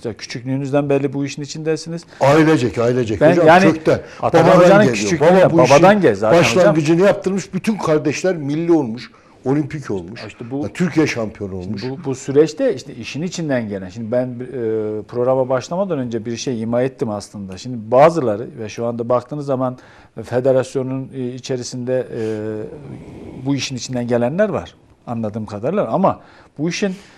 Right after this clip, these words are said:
Speaker 1: nasıl gi-, gitmesi gerektiği noktada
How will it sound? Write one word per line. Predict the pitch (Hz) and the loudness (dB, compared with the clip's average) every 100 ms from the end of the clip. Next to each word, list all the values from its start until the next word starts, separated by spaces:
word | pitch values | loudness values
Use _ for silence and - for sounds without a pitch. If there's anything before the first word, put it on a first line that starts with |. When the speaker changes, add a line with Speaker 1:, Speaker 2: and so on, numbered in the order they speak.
| _ - | _ -6
Speaker 1:
nasıl | 143 190 196 | -4 0 0
gi-, | 156 131 131 151 | -2 -6 -14 -8
gitmesi | 147 151 139 143 139 113 - _ _ _ 131 | -6 -4 -4 -2 -2 -4 -6 _ _ _ -8
gerektiği | 117 131 143 143 160 135 | 2 4 4 2 -6 0
noktada | 156 156 175 233 | 0 0 -2 -2